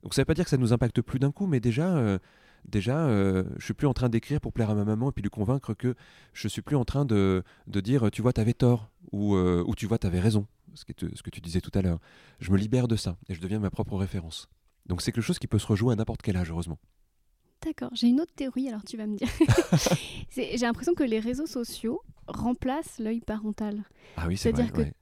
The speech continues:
Speaker 2: tout d'un coup, on va plus faire plaisir à... on va fait, on va faire plaisir à papa, maman à travers les likes.
Speaker 1: Mhm.
Speaker 2: Enfin, tu vois, qu'est-ce que tu en penses ?
Speaker 1: <laughs> Je pense que c'est une bonne théorie. Euh, ouais, ouais, même si, euh, évidemment, le jugement est,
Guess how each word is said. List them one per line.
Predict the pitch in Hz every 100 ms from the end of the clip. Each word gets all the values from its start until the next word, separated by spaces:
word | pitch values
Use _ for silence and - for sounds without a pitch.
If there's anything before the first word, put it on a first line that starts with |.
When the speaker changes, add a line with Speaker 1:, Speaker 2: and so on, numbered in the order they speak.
| -
Speaker 2:
tout | 262
d'un | 247
coup, | 247 302
on | 330 269
va | 226
plus | 226 - 294
faire | 285 254
plaisir | 254 240 262
à... | 240 226
on | 226
va | 240
fait, | - -
on | 240
va | 220
faire | 226
plaisir | - 247 254
à | 254
papa, | 233 226 226
maman | 214 262 -
à | 254
travers | - - 240 240 262
les | 233 226
likes. | 220 220 - - -
Speaker 1:
Mhm. | 190 170
Speaker 2:
Enfin, | 214
tu | -
vois, | 240 285 -
qu'est-ce | 262
que | -
tu | 226
en |
penses ? | 208 214 - _ - -
Speaker 1:
<laughs> | 78 131
Je | -
pense | 113
que | -
c'est | 98 98
une |
bonne | 87 110
théorie. | 101 95 101 - - - 226
Euh, | - 110 101 98 98 92 98 - - - - -
ouais, | 98 127
ouais, | 185 208
même | 147 113 131
si, | - 139 117
euh, | 98 92
évidemment, | 92 92 95 117
le | 95
jugement | 92 98 117
est, | 87